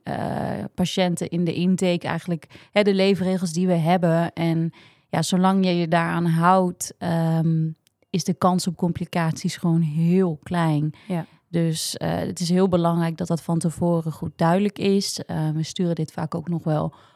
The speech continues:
Speaker 1: eh, op papier na, dat mensen dat rustig kunnen doorlezen.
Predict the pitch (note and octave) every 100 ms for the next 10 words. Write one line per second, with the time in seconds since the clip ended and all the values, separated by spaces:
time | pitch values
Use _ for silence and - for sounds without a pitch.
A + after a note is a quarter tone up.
0 | _ - - G3+ - - E3 G3 F#3+ F3+
1 | E3+ F3 F#3 G#3+ F#3+ F3+ F#3+ F#3+ F3 F3+
2 | - - F3+ E3+ D#3+ E3+ F#3+ F#3+ F#3 F#3+
3 | F#3+ G3+